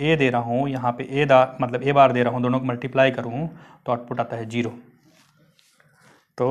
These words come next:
अगर कोई वेरिएबल और उसका कॉम्प्लीमेंट का अगर एंडिंग करते हैं तो आउटपुट शून्य आता है। उसी टाइप का अगर कोई वेरिएबल और उसका कॉम्प्लीमेंट का ऑरिंग करेंगे तो आउटपुट आता है वन। ये शब्दों में भी पूछ सकता है कभी-कभी एग्जाम में, है ना,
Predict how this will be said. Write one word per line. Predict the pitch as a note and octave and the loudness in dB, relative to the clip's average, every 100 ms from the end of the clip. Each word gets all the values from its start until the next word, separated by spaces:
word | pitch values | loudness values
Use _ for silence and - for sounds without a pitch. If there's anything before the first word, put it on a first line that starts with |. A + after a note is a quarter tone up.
| D#3+ F3+ - | 0 -2 -4
अगर | A#2+ C3 | 2 2
कोई | C3 B2 | 2 2
वेरिएबल | B2 B2 B2+ D3+ D#3+ | 2 2 4 4 4
और | C3+ | 2
उसका | C3+ - | -2 0
कॉम्प्लीमेंट | B2 A#2+ B2+ B2+ D3+ - | 2 2 0 0 0 2
का | C3 | 2
अगर | B2 B2 | 4 2
एंडिंग | A#2+ B2 D3 | 0 0 0
करते | C3+ B2 A#2+ | 0 -2 -4
हैं | A#2+ C#3+ | -4 -2
तो | B2 | 0
आउटपुट | A#2 - C#3 | -2 -4 -6
शून्य | - E3 B2 | -2 0 0
आता | G#2+ A2+ | -4 -8
है। | A#2+ A#2+ - - _ - | -10 -12 -14 -18 _ -8
उसी | C3 E3 | -4 2
टाइप | B2+ A#2 | 2 2
का | - D3 D#3+ - | 2 2 0 -10
अगर | B2 B2 | -4 -2
कोई | B2 B2+ | 0 0
वेरिएबल | B2 B2 B2 D3 | 0 0 2 2
और | D3 | 2
उसका | B2+ B2 | -2 -4
कॉम्प्लीमेंट | B2+ A#2 A#2+ C3+ C#3 C3+ | -2 -2 -2 -4 -4 0
का | A#2+ B2 | 0 2
ऑरिंग | A#2+ B2 C#3+ | 0 0 0
करेंगे | B2+ A#2 A#2+ D#3+ D#3+ - - - | -4 -6 -6 -6 -8 -20 -20 -2
तो | A#2+ | 0
आउटपुट | A2+ - C3 | 0 -2 -2
आता | A2 A2+ | -2 -2
है | B2+ F3 - | -4 -6 -8
वन। | A2+ A#2 - _ _ _ _ _ _ _ _ _ - - - _ _ _ _ _ _ _ | -12 -12 -20 _ _ _ _ _ _ _ _ _ -20 -20 -20 _ _ _ _ _ _ _
ये | C#3 | -4
शब्दों | - D3+ F3+ | 0 4 4
में | F#3+ | 4
भी | F#3 | 2
पूछ | F#3+ F#3+ | 4 2
सकता | F#3+ F3 - | 4 2 4
है | D#3 | 4
कभी-कभी | C3+ C#3 B2 B2 | 2 2 2 0
एग्जाम | A#2+ B2 A#2 | -2 0 0
में, | A#2 | 0
है | C#3 | -2
ना, | F#3 | -2